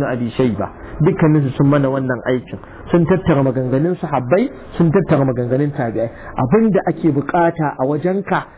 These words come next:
shine ka je ka buɗe wannan littafan nasu, ka zama kana da ilimin mustalahul hadith,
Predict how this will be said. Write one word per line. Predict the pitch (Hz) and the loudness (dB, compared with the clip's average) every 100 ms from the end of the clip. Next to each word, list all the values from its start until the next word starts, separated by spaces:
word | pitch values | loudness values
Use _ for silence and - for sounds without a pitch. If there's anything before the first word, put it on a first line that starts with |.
| - - | -14 -2
shine | 185 175 147 | 2 2 0
ka | 139 | -2
je | 131 240 | 0 0
ka | 233 | 0
buɗe | 175 202 180 | 0 0 0
wannan | 185 175 175 160 | -2 -2 -2 -2
littafan | 147 185 175 190 | -2 -2 -2 0
nasu, | 262 269 226 208 - - - - - | 0 0 -2 -4 -14 -20 -20 -18 -8
ka | - 131 | -2 2
zama | 170 170 | 4 2
kana | 190 170 147 | 2 2 0
da | |
ilimin | 165 175 160 | -2 -4 -2
mustalahul | 170 175 175 170 147 | -2 -2 -2 -2 -2
hadith, | 147 185 | -2 -2